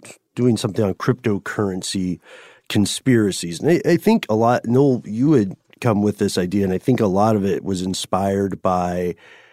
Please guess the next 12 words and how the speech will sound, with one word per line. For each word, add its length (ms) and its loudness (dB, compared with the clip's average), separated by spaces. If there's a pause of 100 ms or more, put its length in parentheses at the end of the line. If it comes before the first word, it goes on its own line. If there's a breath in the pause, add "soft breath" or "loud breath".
(540 soft breath)
conversations 960 0
we'd 160 0
all 220 0
been 180 -2
having, 400 -4
both 200 -4
together 420 -2
and 180 -2
as 200 -4
in-, 160 -6
individuals, 840 -2 (320 loud breath)
about 720 -2